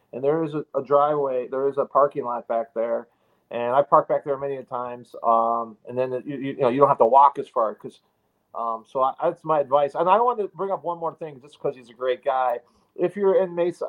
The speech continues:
Arizona, and you need to grab something Cubs, uh, I mean, we love the Cubs, but the gift shop's kinda crazy. So we do have Jason from Clark Street Sports right across the street. He's got an amazing, he's got everything. He's got obvious shirts. He's got his own stuff out there. He's got tons of stuff. So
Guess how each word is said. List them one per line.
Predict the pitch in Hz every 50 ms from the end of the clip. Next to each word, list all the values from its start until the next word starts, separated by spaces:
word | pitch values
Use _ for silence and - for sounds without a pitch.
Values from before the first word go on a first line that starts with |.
| - - -
Arizona, | 190 180 170 151 127 156 156 156 156 151 151 143 127
and | 139 139
you | 143 143
need | 151 151 139
to | 139
grab | 123 139 139 135 135 123
something | - - 135 131 - 127 113
Cubs, | - 139 131 127 120 - - _ _ _ _ _ _ _ _ _ -
uh, | - 127 127 123 - -
I | 160
mean, | 160 156 151 151 139 135 -
we | - 160 180
love | 202 208 214 208
the | 175
Cubs, | - - 160 151 151 143 _
but | - - -
the | 156
gift | 131 165 165 - _
shop's | - 147 139 135 - _
kinda | 160 147 131 127
crazy. | - - 135 135 139 135 139 135
So | 131 - 151 147
we | 151 151
do | 156 175
have | 175 175 170 156 139 -
Jason | 151 143 156 151 - - 165 156
from | - 143 -
Clark | - - 156 156 156 147 -
Street | - - _ 170 165 151 - _
Sports | - _ _ - 165 156 151 147 - _
right | 131 135 151 156
across | 156 151 - 160 151 143 147 143 - _
the | 123
street. | _ - - - 151 151 147 147 151 - _ _ _ _ _ _ _ -
He's | - -
got | - 175 160 160 156
an | 147 143
amazing, | 143 143 151 156 160 160 151 156 165 156 156 151 151 135 - _ _
he's | 160 175 165
got | 175 160 147
everything. | 147 156 156 147 156 156 156
He's | 151 135
got | 120 139 135
obvious | 139 143 147 143 151 151 151 147
shirts. | - - 156 156 151 -
He's | 151 135
got | 139 147 135
his | 135 127
own | 143 147 147 147
stuff | - - 156 147 147 147
out | 156 147 143 143
there. | - 147 147 143
He's | 135 131
got | - 135 120 -
tons | - 156 160 156
of | 156 156
stuff. | _ - 135 131 131 127 _
So | - 165 110 -